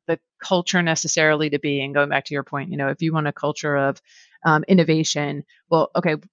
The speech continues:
what are, what are the behaviors that we know will drive innovation,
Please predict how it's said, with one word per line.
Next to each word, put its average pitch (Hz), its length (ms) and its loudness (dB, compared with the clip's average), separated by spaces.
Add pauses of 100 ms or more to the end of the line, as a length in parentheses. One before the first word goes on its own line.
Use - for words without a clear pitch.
(320)
what 185 360 2
are, 175 440 4 (500)
what 180 160 2
are 214 40 2
the 214 120 4
behaviors 170 760 2
that - 200 -2
we 170 160 0
know 160 400 2
will 156 220 0
drive 147 460 0
innovation, 151 680 -4